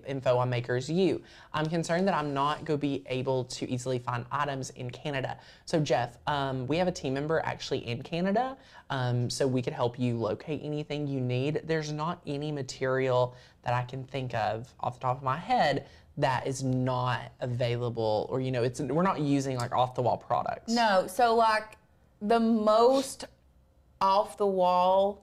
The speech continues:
Speaker 1: I'm using buffalo leather, like buffalo hide, which I thought was pretty cool.
Speaker 2: Yeah, that might be one. That's a little different.
Speaker 1: A little different, but you could find similar
Speaker 2: Um,
Speaker 1: things.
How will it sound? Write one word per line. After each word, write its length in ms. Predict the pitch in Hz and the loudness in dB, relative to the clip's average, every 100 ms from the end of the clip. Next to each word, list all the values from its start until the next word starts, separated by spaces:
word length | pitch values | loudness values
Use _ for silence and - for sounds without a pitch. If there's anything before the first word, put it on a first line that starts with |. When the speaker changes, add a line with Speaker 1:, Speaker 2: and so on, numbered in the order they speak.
| - - - | -20 -16 -2
Speaker 1:
I'm 160 | 190 233 | 2 4
using 280 | 269 277 | 4 4
buffalo 440 | 160 151 156 143 127 | 4 4 4 4 6
leather, 500 | 127 117 - 98 - | 4 2 0 -2 -2
like 220 | 131 123 | -4 -4
buffalo 400 | 139 131 127 117 | -2 -2 2 2
hide, 320 | 117 123 - 120 | 2 0 0 0
which 180 | 120 | 0
I 80 | 127 | 0
thought 180 | 123 - | 0 0
was 100 | - | -2
pretty 200 | - - | -4 -8
cool. 260 | - - - | -6 -6 -6
Speaker 2:
Yeah, 520 | 208 226 214 208 214 226 - - | -2 2 4 4 2 -2 -12 -2
that 400 | 202 226 233 226 | 4 4 4 2
might 220 | 240 214 | 0 2
be 160 | 220 226 | 0 -2
one. 540 | 214 220 214 208 208 | -2 2 4 4 2
That's 320 | 202 208 214 247 | 2 2 2 0
a 80 | |
little 480 | 226 220 214 208 208 | 0 2 2 2 0
different. 460 | 196 202 202 - 208 | -2 -2 -4 2 4
Speaker 1:
A 20 | |
little 140 | 214 175 | 6 4
different, 460 | 156 147 147 123 | 2 0 0 -2
but 80 | 135 | 0
you 80 | 175 | 2
could 120 | 175 | 2
find 200 | 208 208 | 2 4
similar 340 | 202 196 190 - | 4 4 4 2
Speaker 2:
Um, 60 | 196 | -2
Speaker 1:
things. 480 | 120 113 127 - | -4 -4 -8 -12